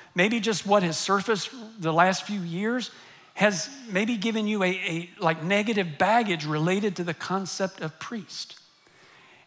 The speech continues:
And if you have experienced pain or any kind of, uh, suffering, uh, because of a priest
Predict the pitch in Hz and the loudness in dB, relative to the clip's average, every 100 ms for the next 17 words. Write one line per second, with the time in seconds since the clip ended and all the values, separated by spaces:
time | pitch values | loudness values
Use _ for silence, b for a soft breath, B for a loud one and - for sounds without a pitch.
0 | - 165 151 208 262 226 170 - 185 202 | -2 0 0 -2 -2 -2 -4 -4 -4 -2
1 | 208 208 - - - 170 202 196 151 160 | -2 -4 -8 -12 -6 -4 -2 -2 -2 -2
2 | 160 - 170 175 147 - B B - 127 | -4 -2 -2 0 -4 -8 B B -8 -8
3 | 92 - - 151 160 202 202 208 202 b | -8 -10 -4 -4 -4 -4 -4 -6 -12 b
4 | b b b b b _ _ - - _ | b b b b b _ _ -20 -20 _
5 | - 135 127 - 160 170 170 - - 185 | -10 -8 -8 -6 -4 -4 -6 -8 -10 -8
6 | 226 - | -8 -10